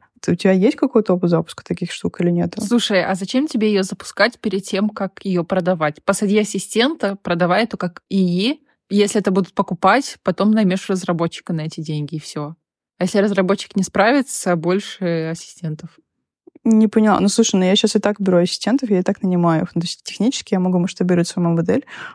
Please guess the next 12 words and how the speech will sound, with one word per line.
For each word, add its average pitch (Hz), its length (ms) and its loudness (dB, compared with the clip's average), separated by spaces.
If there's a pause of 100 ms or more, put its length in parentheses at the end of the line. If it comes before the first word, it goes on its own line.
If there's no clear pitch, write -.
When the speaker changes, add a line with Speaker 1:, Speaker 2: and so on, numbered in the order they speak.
(100)
Speaker 1:
нанимаю 180 460 2
неограниченное 180 480 0
количество 180 300 -4
ассистентов 220 440 -2
и 185 40 -2
обучаю 175 500 -2
их. - 140 -8
Но 180 180 4
это 190 220 0
всё - 160 -2
можно 196 580 2
сметчить 202 500 -2